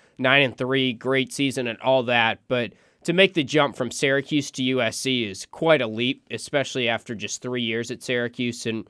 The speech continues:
really one solid season. So that might have been a little unrealistic, but even, like,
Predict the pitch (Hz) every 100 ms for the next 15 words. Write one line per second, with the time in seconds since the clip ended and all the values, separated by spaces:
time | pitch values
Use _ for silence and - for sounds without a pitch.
0 | _ _ - 170 151 123 120 123 120 -
1 | 117 110 117 123 - 135 131 147 147 143
2 | - 131 117 - _ _ 156 170 175 156
3 | 156 123 135 147 143 147 143 143 143 165
4 | - 147 147 180 202 175 147 123